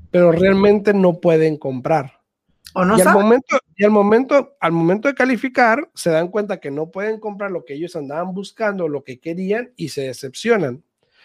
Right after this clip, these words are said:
Speaker 1: Y a veces es muy difícil darles a entender que puede ser el primer paso, que esto y que el otro.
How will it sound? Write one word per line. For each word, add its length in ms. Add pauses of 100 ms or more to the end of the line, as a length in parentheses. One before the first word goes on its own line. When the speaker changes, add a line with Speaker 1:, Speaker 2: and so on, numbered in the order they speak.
(260)
Speaker 1:
Y 140
a 100
veces 320
es 120
muy 240
difícil 500
darles 380
a 20
entender 480
que 140
puede 280
ser 140
el 100
primer 340
paso, 580
que 80
esto 160
y 40
que 120
el 100
otro. 440